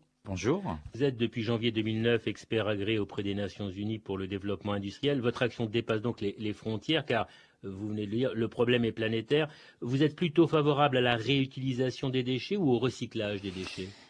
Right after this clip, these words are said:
Speaker 1: Alors pour moi, le recyclage, c'est, c'est effectivement ces deux choses. C'est ce qu'on a l'habitude de, de, de voir, c'est-à-dire de transformer les déchets d'emballage ou de transformer toute production industrielle et la ramener en matière première. C'est une forme de recyclage.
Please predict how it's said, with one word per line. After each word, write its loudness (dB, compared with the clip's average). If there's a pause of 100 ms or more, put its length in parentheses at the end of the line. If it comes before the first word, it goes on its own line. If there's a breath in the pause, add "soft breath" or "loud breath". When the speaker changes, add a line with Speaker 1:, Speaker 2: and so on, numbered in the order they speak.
(100)
Speaker 1:
Alors 10
pour 4
moi, 10
le 10
recyclage, 4
c'est, 2
c'est -4
effectivement -4
ces -2
deux -2
choses. -2
C'est -8
ce -8
qu'on 0
a 4
l'habitude -2
de, 0
de, -6
de 0
voir, 2
c'est-à-dire -4
de -2
transformer 0
les 0
déchets -4
d'emballage -2
ou -6
de -6
transformer -2
toute -6
production -4
industrielle 0
et 2
la 2
ramener 2
en 4
matière -2
première. -2 (100)
C'est -10
une -2
forme 0
de 0
recyclage. -2